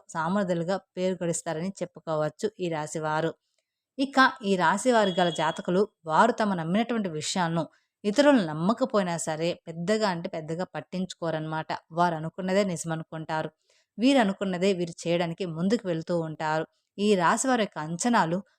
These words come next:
నూటికి తొంభై పాలు శాతం నిజమవుతాయని చెప్పుకోవచ్చు. అంతగటి నమ్మకంతో ఉంటారు ఈ రాశి వారని చెప్పుకోవచ్చు. వారు నమ్మిందే నిజమని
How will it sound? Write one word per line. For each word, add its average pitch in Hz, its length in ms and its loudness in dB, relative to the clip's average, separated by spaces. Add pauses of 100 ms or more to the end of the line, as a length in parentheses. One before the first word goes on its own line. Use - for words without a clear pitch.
(160)
నూటికి 262 380 2
తొంభై 180 380 0
పాలు 165 280 -4
శాతం 165 360 -4 (160)
నిజమవుతాయని 185 760 0
చెప్పుకోవచ్చు. 160 760 -4 (420)
అంతగటి 208 520 -2
నమ్మకంతో 180 640 -2
ఉంటారు 160 520 -2 (300)
ఈ 208 140 -2
రాశి 160 340 -2
వారని 165 300 0
చెప్పుకోవచ్చు. 160 720 -4 (340)
వారు 190 200 2
నమ్మిందే 226 580 4
నిజమని 170 500 -2